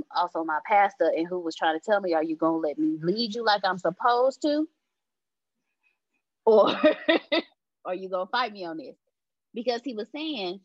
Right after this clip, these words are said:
a part, a part, there was a, there was one in there where you have to sit at the feet of the teacher to learn. I had a problem with that because you can't sit at everybody's feet.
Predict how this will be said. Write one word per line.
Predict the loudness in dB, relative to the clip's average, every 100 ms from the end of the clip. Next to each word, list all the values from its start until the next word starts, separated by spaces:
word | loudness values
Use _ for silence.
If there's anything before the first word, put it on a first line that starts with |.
| _ -8
a | -6
part, | 0 0 0
a | -6
part, | -6 0 0 -2
there | -4 -4
was | -2
a, | -6 -6
there | 0 0
was | 0 -4
one | -4 -6 -6
in | -4 -2
there | -2
where | -4
you | -6 -2
have | -2 -2
to | -6
sit | -10 -2 0 0 -4 _ _ _ _ 0
at | 0 0
the | -4 2
feet | 0 0 0
of | 2 2
the | 0
teacher | 0 0 0 -4 -2
to | 0
learn. | 4 4 2 -2 -8 -18 _ _ _ _ _ _ 2
I | 6 6
had | 4
a |
problem | -2 -4 -2 -2 -4
with | -6 -6
that | -8 -8
because | -8 -8 -6
you | -6
can't | -4 -4 -4
sit | -4 -4 0
at | 0 2
everybody's | -2 0 -2 -4 -4 -4
feet. | -4